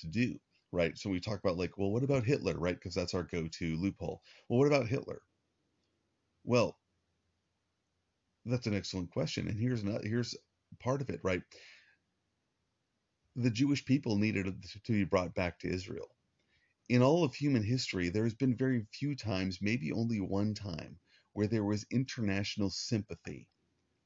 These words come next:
for the nation of Israel following the Holocaust. Following the Holocaust, you have the nations of the world having sympathy for the Jews and going so far as to giving them back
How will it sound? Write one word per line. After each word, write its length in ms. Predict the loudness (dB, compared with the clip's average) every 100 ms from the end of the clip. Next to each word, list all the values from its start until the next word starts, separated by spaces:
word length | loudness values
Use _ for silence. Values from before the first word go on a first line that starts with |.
| _
for 80 | -2
the 100 | 0
nation 380 | 0 -2 -4
of 100 | -6
Israel 500 | -6 -10 -10 -14 -14 -20 _ _ _ _ _ _ _ _ _ _ 2
following 640 | 4 4 0 0 -2 -4 -12 _ _ _ _ _ _ _ _ -6
the 60 |
Holocaust. 680 | -2 -2 -2 -6 -10 -12 -20 _ _ _ _ _ _
Following 280 | 4 6 4
the 40 |
Holocaust, 680 | 4 4 2 0 0 0 -2
you 100 | 0
have 280 | 2 0 0
the 80 | 0
nations 440 | 0 0 0 -2
of 80 | -2
the 80 | -4
world 320 | -4 -4 -4
having 300 | -4 -4 -6
sympathy 480 | -4 -4 -4 -4 -6
for 160 | -4
the 100 | -6
Jews 520 | -6 -8 -8 -8 -12 -18 -20 -18 -4
and 100 | -2
going 240 | 0 0
so 220 | 0 -2 -2
far 340 | -2 -4 -4
as 320 | -2 -2 -4 -4
to 340 | -2 0 0 -4 _ _ _ _ _ _ _ _ -16 0
giving 360 | 2 4 2 2
them 220 | 0 0
back 420 | 0 0 0 -2